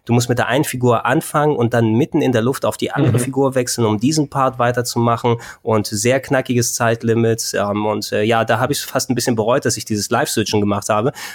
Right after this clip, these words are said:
Speaker 1: weil da erstmal abzuzählen, okay, wenn ich mit dem Schwein anfange und dann zum Löwen will, dann muss ich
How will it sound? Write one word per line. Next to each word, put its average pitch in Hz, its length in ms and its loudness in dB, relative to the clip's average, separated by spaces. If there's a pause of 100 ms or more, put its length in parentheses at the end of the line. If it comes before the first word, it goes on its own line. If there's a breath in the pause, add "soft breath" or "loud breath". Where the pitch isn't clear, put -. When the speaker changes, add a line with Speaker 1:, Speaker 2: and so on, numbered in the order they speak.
Speaker 1:
weil 107 160 2
da 120 180 2
erstmal 147 320 0
abzuzählen, 107 480 -2
okay, 123 420 0 (240 loud breath)
wenn 120 180 2
ich - 140 -2
mit 127 160 0
dem 120 140 2
Schwein 151 400 0
anfange 110 500 0
und 110 240 -2
dann 117 220 0
zum 104 240 -4
Löwen 151 340 2
will, 107 120 0
dann 110 120 0
muss 117 180 -2
ich - 160 -6